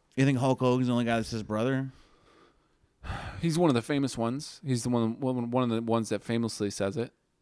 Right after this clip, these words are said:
Speaker 1: He was the one I was referencing, so.
Speaker 2: So
Speaker 1: On
Speaker 2: why
Speaker 1: the
Speaker 2: the
Speaker 1: money.
Speaker 2: pushback?
Speaker 1: I was just asking a question, making a conversation. We're doing
Speaker 2: Okay.
Speaker 1: a podcast.
Speaker 2: Didn't sound like a, didn't sound like a friendly question. Sounded like a pushback.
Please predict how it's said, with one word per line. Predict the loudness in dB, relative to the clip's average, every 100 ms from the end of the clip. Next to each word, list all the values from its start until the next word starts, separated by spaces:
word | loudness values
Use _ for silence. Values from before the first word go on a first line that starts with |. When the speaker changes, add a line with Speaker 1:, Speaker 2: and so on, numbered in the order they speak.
| _
Speaker 1:
He | 0 2
was | 2
the |
one | 2 2
I |
was | 0
referencing, | -2 -2 -4 -6 -8 -8 -8
so. | -8 -8 -10 _ _ _ _ _ _ _ _ 0
Speaker 2:
So | 6 8
Speaker 1:
On | 8
Speaker 2:
why | 6
Speaker 1:
the | 6
Speaker 2:
the |
Speaker 1:
money. | 4 2
Speaker 2:
pushback? | 0 0 -6 -20 _ _ _ _ _ _ _ _ _ _ _ _ _ _ _ _ _ _ _ _ -20 _
Speaker 1:
I | 0
was | 2 2
just | 2
asking | 2 0 -2
a |
question, | 2 0 2 0
making | 0 -2
a | -2
conversation. | -2 0 -2 -2 -2
We're | -2
doing | 0 0
Speaker 2:
Okay. | 0
Speaker 1:
a |
podcast. | -2 -2 -2 0
Speaker 2:
Didn't | 0 0
sound | 0 0 2
like | 0 0
a, | -2 -2
didn't | -2 0
sound | 0 -2
like | -4
a |
friendly | -6 -6 -6
question. | -4 -4 -4 -10
Sounded | -8 -6
like | -6 -10
a | -12
pushback. | -12 -10 -10